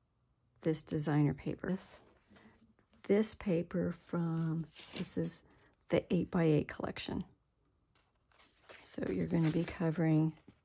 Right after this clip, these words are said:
just a little sliver on the back side, and that little sliver is about,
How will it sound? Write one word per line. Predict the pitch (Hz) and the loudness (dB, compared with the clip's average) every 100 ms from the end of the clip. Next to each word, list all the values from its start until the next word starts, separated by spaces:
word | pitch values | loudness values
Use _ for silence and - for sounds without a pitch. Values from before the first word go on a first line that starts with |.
| - | -14
just | - 196 196 - | -2 -2 2 4
a | |
little | 240 208 247 | 4 4 2
sliver | - - 185 170 196 277 381 | 0 -2 0 2 2 2 2
on | 214 190 | 2 2
the | 208 | 2
back | 202 165 - | 2 2 0
side, | - 160 160 214 247 _ - - - - - - | -6 -2 0 0 -4 _ -20 -20 -20 -20 -18 -4
and | 175 175 170 | 0 2 2
that | 196 - | 0 0
little | 208 214 | -2 -2
sliver | 185 - - 214 208 180 170 - - | -4 -8 -4 0 2 2 2 0 0
is | 190 170 160 190 - | 0 2 2 0 -2
about, | 196 180 170 165 156 170 202 - | -4 -2 0 0 0 0 -2 -6